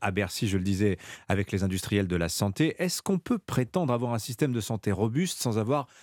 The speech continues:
une industrie de santé puissante derrière ? Ça, c'est la, la question. Et on voit que la France, en matière de pharmacie, décline. On était numéro un il y a quinze ans. On est qua-, on est, euh,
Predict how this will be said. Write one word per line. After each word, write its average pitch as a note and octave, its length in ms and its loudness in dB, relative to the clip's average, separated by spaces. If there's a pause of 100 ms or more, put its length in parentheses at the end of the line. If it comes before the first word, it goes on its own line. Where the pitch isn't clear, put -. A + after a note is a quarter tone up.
(140)
une A2+ 160 4
industrie A2 400 0
de - 40 -8
santé D3+ 540 0 (260)
puissante B2+ 520 -2
derrière ? G2 340 0
Ça, B2 140 0
c'est - 120 -2
la, F2 260 0 (300)
la E2+ 120 0
question. C3+ 420 -2
Et G#2 80 -2
on G2+ 80 0
voit A2 180 0
que - 120 -8
la F#2+ 100 -2
France, G#2 300 -6
en G2 40 2
matière F#2 280 0
de E2+ 260 0
pharmacie, F#2 540 -4
décline. G2+ 420 0
On G2 80 2
était F#2 220 0
numéro A2 400 2
un G#2 40 0
il F#2+ 40 0
y F2+ 40 -2
a E2+ 60 -2
quinze F#2+ 240 0
ans. G#2 60 2
On F2 80 0
est D#2+ 80 -2
qua-, - 180 0
on F#2 140 0
est, E2+ 160 0
euh, D#2 160 -2